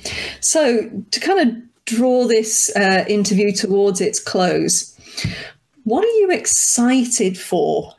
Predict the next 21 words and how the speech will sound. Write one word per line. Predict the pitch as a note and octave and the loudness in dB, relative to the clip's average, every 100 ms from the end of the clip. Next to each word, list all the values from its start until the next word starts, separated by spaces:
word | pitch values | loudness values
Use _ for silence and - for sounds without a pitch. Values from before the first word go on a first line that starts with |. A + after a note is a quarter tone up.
| _ | _
in | G#3 G3+ | 0 2
the | G3+ | 0
future | G3+ - G#3+ G#3 F#3 G#3 F3+ | -4 -2 -2 -2 -2 0 0
of | F3+ | -2
Tolkien | - E3+ E3+ F3 E3+ E3 | -2 -4 -2 -4 -2 -2
studies? | - E3+ E3 C#3+ D#3 - - | 0 -2 0 -2 0 -2 -2
What's | A#3+ D4+ F#4+ | -4 0 0
an | D#4+ | 0
area | B3 B3 B3+ A#3+ G3+ | 2 2 2 2 0
that | G3 | -2
you | |
think, | F3+ G#3+ - | -2 -2 0
"Oh, | A#3 | 0
I | F#3 | 0
hope | F#3 A#3+ A#3+ | 0 -2 0
somebody | - - - B3 A#3+ A3 A3 | 0 0 2 2 2 2 0
gets | G#3+ G#3+ - | 0 -2 -4
to | A3 | -4
do | G3+ G#3+ G#3 | 0 0 0
that," | F#3 D#3+ D#3+ D#3+ - | 0 0 -2 -4 -2
or, | F#3+ E3 | 0 0